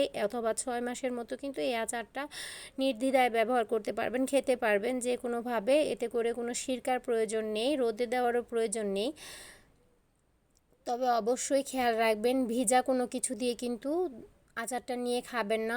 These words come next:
অথবা হাত দিয়ে খাবেন না, তাহলে কিন্তু আচারটা ভালো থাকবে দীর্ঘ সময় কোনো ধরনের সিরকা ছাড়া। কেউ চাইলে এরকম রিস্ক যদি নিতে না চান, তাহলে নরমাল চেম্বারে ফ্রিজে রেখে দিতে পারেন। তো এখন আমি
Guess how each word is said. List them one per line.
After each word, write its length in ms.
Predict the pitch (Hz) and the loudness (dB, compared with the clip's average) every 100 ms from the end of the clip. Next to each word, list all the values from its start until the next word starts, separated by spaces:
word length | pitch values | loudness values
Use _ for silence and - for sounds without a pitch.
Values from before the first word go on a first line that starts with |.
| 262 | -2
অথবা 280 | 247 247 233 240 202 | -2 -2 0 0 -2
হাত 180 | 233 202 220 | -4 -4 -2
দিয়ে 160 | 240 | -2
খাবেন 400 | 247 262 202 202 208 | 0 -2 0 0 0
না, 60 | 233 262 | -2 -4
তাহলে 260 | 240 226 - | -4 -4 -4
কিন্তু 180 | 254 233 240 | -6 -4 -2
আচারটা 320 | 220 226 - 240 | -2 -6 -6 -8
ভালো 180 | - 226 | -4 -6
থাকবে 360 | 233 240 196 226 226 | -4 -6 -4 -2 -2
দীর্ঘ 200 | 233 226 247 | -2 -2 -4
সময় 420 | 226 226 214 240 294 - - - - | -2 -4 -2 -4 -6 -12 -16 -16 -2
কোনো 180 | 262 247 | 0 0
ধরনের 320 | 247 233 240 247 | -2 0 0 0
সিরকা 320 | 262 247 240 | -2 -2 0
ছাড়া। 360 | 233 - 220 233 277 | 0 -2 -2 -4 -4
কেউ 120 | 294 277 | -2 -2
চাইলে 400 | 269 247 247 254 311 - - - - 269 | 0 -2 0 -2 -2 -8 -20 -20 -12 -4
এরকম 300 | 254 269 254 247 | -2 0 0 0
রিস্ক 220 | 254 - 269 | 0 0 0
যদি 180 | 254 254 | 0 2
নিতে 180 | 269 294 | 2 2
না 160 | 269 226 | 2 2
চান, 200 | 202 226 294 | 0 0 0
তাহলে 300 | 262 247 240 247 | 0 2 4 4
নরমাল 400 | 254 233 226 233 233 | 2 2 0 0 2
চেম্বারে 360 | 254 240 226 240 | 0 2 2 2
ফ্রিজে 340 | - 240 233 | -2 -2 0
রেখে 300 | 233 233 - 269 | 0 0 -2 -4
দিতে 200 | 220 208 | -4 -4
পারেন। 320 | 208 196 240 339 - - - - | -4 -4 -4 -6 -14 -20 -20 -4
তো 60 | 294 | -4
এখন 160 | 277 285 | -2 -2
আমি 160 | 269 | -2